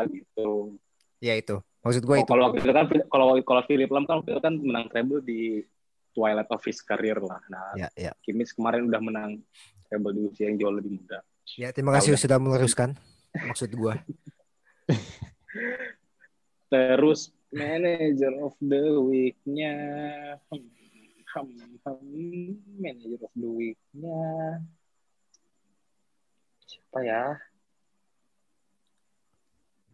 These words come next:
Speaker 2: Simon.
Speaker 1: Oh. Mesat.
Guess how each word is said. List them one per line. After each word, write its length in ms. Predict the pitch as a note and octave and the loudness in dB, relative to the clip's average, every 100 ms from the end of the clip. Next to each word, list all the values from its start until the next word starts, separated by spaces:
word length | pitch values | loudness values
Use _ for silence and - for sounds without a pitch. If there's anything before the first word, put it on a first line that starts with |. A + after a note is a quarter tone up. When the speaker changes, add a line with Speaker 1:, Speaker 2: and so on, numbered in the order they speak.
| _ _ _ _ _ _ - - - - _ - _ _ - _ _ _ _ _ _ _ | _ _ _ _ _ _ -20 -18 -20 -20 _ -20 _ _ -20 _ _ _ _ _ _ _
Speaker 2:
Simon. 240 | - - B2+ | -8 0 6
Speaker 1:
Oh. 480 | F3 G#3 G3 F3 E3+ A2 - _ _ _ - _ _ _ _ _ _ _ _ _ _ _ | 8 8 8 8 6 2 -10 _ _ _ -20 _ _ _ _ _ _ _ _ _ _ _
Mesat. 320 | G#2 - G#2 | -20 -14 -16